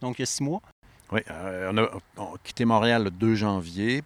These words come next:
Speaker 2: pour, euh, on a descendu la côte est, euh, des États-Unis jusqu'en Floride,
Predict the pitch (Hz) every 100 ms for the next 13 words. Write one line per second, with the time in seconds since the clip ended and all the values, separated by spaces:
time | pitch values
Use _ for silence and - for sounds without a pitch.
0 | - 98 90 82 85 85 85 82 82 82
1 | 80 78 98 101 - 117 113 - 113 107
2 | 110 - 95 90 92 87 87 92 - 101
3 | 87 113 113 104 - 98 92 - - 98
4 | 85 120